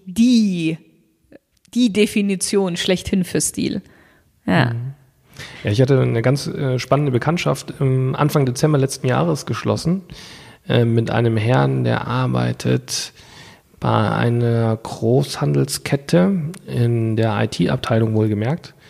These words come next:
Speaker 2: Und, äh, der läuft rum wie ein bunter Hipster eigentlich. Also
Speaker 1: Mhm.
Speaker 2: Hipster würde man jetzt so mit Vollbart, Rauschbart,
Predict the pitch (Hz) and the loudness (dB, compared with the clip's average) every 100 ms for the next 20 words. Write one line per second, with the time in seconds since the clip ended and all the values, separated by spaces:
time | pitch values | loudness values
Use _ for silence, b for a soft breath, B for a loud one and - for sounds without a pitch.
0 | B B B _ 117 120 117 110 113 113 | B B B _ 2 4 4 2 0 -4
1 | - 110 104 104 101 110 110 113 - 110 | -6 -4 -2 -2 -4 -4 -6 -6 -2 0
2 | 104 107 117 123 - - 131 - 117 135 | 2 4 4 2 -2 -6 -6 0 4 4
3 | 147 147 147 143 135 - - 107 120 143 | 4 2 0 -2 -4 -8 -10 -6 -2 -2
4 | - 117 117 120 113 175 175 110 156 - | -2 -4 -4 -2 2 2 2 0 -2 -2
5 | - - 69 - 131 - 160 196 233 180 | -6 -8 -8 -10 -12 -10 -4 2 4 6
6 | 113 165 - 135 127 120 113 110 - 101 | 4 2 4 4 6 4 2 -2 -4 -6
7 | 92 82 - 127 120 120 117 107 107 131 | -6 -10 -4 2 4 4 2 2 0 0
8 | 113 110 107 - 113 117 107 101 - | 2 4 2 0 -2 0 -4 -4 -6